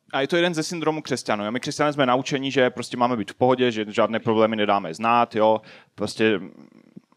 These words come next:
nejtěžší to mají pastoři, kteří se každou neděli musí postavit před kazatelnu a předstírat, že mají dokonalý život.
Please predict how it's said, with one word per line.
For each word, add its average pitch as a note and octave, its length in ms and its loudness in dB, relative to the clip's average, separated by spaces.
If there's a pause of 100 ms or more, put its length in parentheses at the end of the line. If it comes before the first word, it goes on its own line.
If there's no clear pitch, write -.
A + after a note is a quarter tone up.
(600)
nejtěžší A2+ 340 -4
to B2 80 -6
mají G#2+ 160 2
pastoři, A2+ 440 -2
kteří G#2+ 260 -6
se A2 120 -6
každou G2+ 300 -2
neděli G#2 280 -2
musí G#2 220 -6
postavit - 460 -6
před - 160 -12
kazatelnu G#2 520 -2
a F#2+ 60 -2
předstírat, G#2 440 -6
že G#2 80 -8
mají G2+ 140 0
dokonalý F#2+ 380 -6
život. C3 360 0